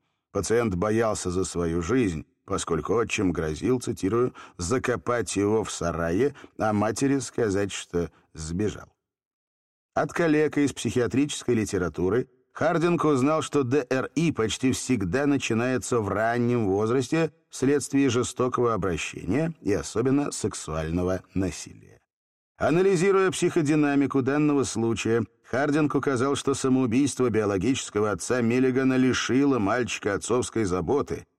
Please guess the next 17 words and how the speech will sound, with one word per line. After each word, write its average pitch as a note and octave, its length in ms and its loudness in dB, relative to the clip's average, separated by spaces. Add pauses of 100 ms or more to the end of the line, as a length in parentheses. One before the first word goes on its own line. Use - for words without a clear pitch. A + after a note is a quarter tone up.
(180)
и A#2+ 140 2
породило E3+ 460 2
ощущение D3+ 720 2
какой-то C#3+ 460 0
иррациональной C#3+ 1040 2
силы, G2 500 0 (220)
а G2+ 140 0
также A#2 320 2
всепоглощающее A2+ 1000 0
чувство A2+ 440 0
вины, A2+ 420 2
которое E2+ 440 -2
привело F#2 340 0
к F#2+ 80 -8
тревожности, A#2+ 800 0 (160)
внутреннему A#2+ 600 2
конфликту C#3+ 720 0